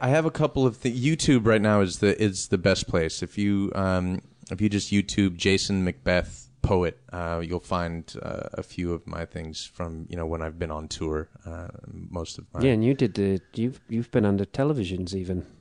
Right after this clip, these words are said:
Speaker 2: 'cause of poetry.
Speaker 1: Y-,
Speaker 2: Right?
Speaker 1: yeah, yeah.
Speaker 2: Not a lot
Speaker 1: Um,
Speaker 2: of people can say that.
Speaker 1: Yeah, yeah. <laughs> Yeah, not a lot of people can. Yeah, we, I, I've had, uh, it, it, it's been, it's been very good. It's been,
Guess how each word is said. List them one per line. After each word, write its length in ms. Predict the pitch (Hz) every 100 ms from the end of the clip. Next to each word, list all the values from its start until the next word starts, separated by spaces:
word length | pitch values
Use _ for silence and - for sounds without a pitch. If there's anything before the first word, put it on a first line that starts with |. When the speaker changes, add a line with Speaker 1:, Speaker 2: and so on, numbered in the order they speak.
| _ _
Speaker 2:
'cause 160 | 110 98
of 140 | 92
poetry. 480 | 107 98 - 92 - _ - - - -
Speaker 1:
Y-, 200 | - - -
Speaker 2:
Right? 240 | 120 196 -
Speaker 1:
yeah, 440 | 135 143 175 156 117
yeah. 340 | 139 151 135
Speaker 2:
Not 40 | 123
a 160 | 127
lot 80 | 131
Speaker 1:
Um, 60 | 131
Speaker 2:
of 60 |
people 220 | 135 131
can 140 | 131 123
say 160 | 170
that. 160 | 165 90
Speaker 1:
Yeah, 240 | 143 156 -
yeah. 1000 | 175 160 165 190 190 190 185 - - 131 - 180 208 170
<laughs> 0 |
Yeah, 160 | - 123
not 180 | 104 110
a 40 |
lot 140 | 113 107
of 80 |
people 240 | 104 107 101
can. 240 | 117 98
Yeah, 160 | 95 110
we, 220 | 113 120
I, 220 | 117 120 -
I've 200 | 117 110
had, 260 | 127 120
uh, 300 | 117 117 113 -
it, 140 | 123 123
it, 120 | 127 127 -
it's 140 | 131 -
been, 280 | 151 147
it's 160 | 131 131
been 220 | 156 151
very 220 | 139 143
good. 180 | 127 110
It's 120 | 92
been, 180 | - 110